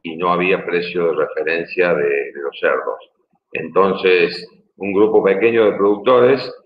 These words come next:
se, se juntaron para, eh, generar un, una oferta, eh, más importante que la que generaban individualmente. Bueno, esto ocurrió en ese momento y allí nació Pormac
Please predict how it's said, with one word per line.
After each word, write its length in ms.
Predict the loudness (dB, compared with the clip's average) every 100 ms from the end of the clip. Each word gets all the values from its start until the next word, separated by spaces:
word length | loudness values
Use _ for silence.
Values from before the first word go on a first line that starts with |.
| _ _
se, 640 | _ -6 -4 -2 -4 -6 -8
se 240 | -8 -8
juntaron 680 | -8 -6 -2 2 2 0 -2
para, 540 | -2 0 0 -2 -6 -8
eh, 420 | -10 -8 -10 -12 -16 _ _ _ _ _ _ _ _ _ _ -20 -20 _
generar 440 | -10 -6 -2 0 0
un, 460 | -4 -8 -10 -12 -10
una 180 | -6 -4
oferta, 680 | 0 0 0 0 0 -2 -8 -14 -20 _
eh, 540 | -12 -12 -10 -14 -18 _ _ _ _ _ _ _ _
más 340 | -8 -6 -6
importante 760 | -6 0 0 0 -2 0 -2 -2
que 100 | -4
la 160 | -4 -6
que 120 | -8
generaban 580 | -6 -6 -2 0 -2 -2
individualmente. 960 | -6 -4 -2 -2 -4 -8 -10 -16 -18 _ _ _ -8
Bueno, 280 | -8 -8 -18 _ -2
esto 320 | 0 2 2
ocurrió 400 | 2 2 4 2
en 60 | 2
ese 180 | 0 0
momento 600 | 2 2 0 0 0 0
y 280 | -4 -2
allí 260 | -2 -2 -4
nació 500 | -2 -4 0 0 2
Pormac 680 | 0 2 0 0 -2 -6